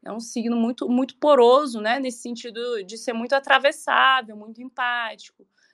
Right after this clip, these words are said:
As emoções, os sentimentos atravessam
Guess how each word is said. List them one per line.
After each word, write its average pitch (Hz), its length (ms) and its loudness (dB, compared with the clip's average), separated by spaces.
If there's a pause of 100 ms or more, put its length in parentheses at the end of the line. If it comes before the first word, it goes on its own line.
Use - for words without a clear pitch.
As 208 140 -14
emoções, 233 540 -6
os 233 80 -12
sentimentos 240 720 -6
atravessam 226 960 -2